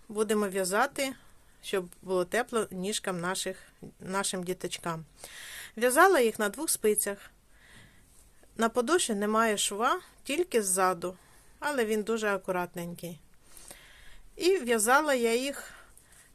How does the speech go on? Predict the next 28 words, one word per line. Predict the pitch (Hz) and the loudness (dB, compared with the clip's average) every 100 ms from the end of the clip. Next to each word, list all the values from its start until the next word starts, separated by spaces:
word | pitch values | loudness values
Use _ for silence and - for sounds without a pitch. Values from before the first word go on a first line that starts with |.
| - - - | -20 -20 -6
зверху | 196 202 190 185 214 233 | -2 2 2 2 -2 -2
починала. | 277 277 285 285 285 269 | -2 -2 0 0 0 0
Дивіться, | 226 220 - 190 | 0 0 0 -2
тут | 208 247 | -2 -2
можна | 233 214 202 190 170 - 233 | -2 -2 -2 -6 -6 -10 -6
одгорнути, | 226 208 190 185 175 156 233 311 330 - _ - - - | -4 -2 -4 -4 -6 -6 -6 -8 -10 -20 _ -20 -20 -10
щоб | - 196 | -8 -4
були | 190 214 311 | -4 -4 -6
більш | 220 254 - - _ _ _ - | -6 -6 -6 -8 _ _ _ -8
високі. | 220 - 180 175 180 180 | -4 -2 -2 -2 -4 -4
Можна | 233 339 240 | -2 -2 -2
загорнути | 220 208 196 190 175 180 175 | -4 -4 -6 -4 -6 -8 -8
по | 202 226 | -6 0
вашому | 240 240 214 196 | 0 0 -2 -2
бажанню. | 196 190 180 175 170 - - - - - | -4 -4 -4 -4 -8 -10 -16 -14 -14 -6
Висоту | 214 233 277 330 415 | 0 2 4 4 4
манжетика | 359 302 302 269 - 233 | 4 2 0 0 -2 -2
ви | 226 208 | 0 -2
теж | 202 285 - - - - | 0 2 2 -2 -6 -12
вирішуєте | 190 196 254 - 202 196 | -4 -2 -2 0 -2 0
самі, | 180 214 196 185 | 0 0 -2 -2
яка | 175 - 233 | -4 -4 -4
повинна | 202 185 180 | -4 -4 -6
бути. | 160 160 - 165 - - - | -6 -8 -8 -10 -14 -16 -18
Спочатку | - 247 330 339 - | -6 4 6 6 2
ми | 233 214 | 0 2
в'яжемо | 208 202 190 185 196 | 2 2 0 -2 -2
манжетик | 269 262 202 190 233 240 | -2 -2 0 -2 -4 -10